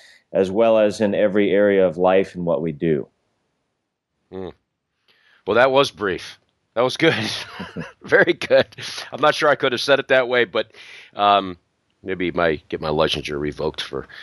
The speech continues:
Speaker 2: making that comment. But anyway,
Speaker 1: <laughs>
Speaker 2: it, it, it, so it's,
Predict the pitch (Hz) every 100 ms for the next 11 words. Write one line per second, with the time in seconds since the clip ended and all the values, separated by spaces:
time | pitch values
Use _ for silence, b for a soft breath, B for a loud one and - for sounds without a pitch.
0 | B 87 85 82 80 - 98 90 78 151
1 | 143 - 147 180 147 113 107 - _ _
2 | 151 160 170 - _ _ _ - 202 196
3 | 185 180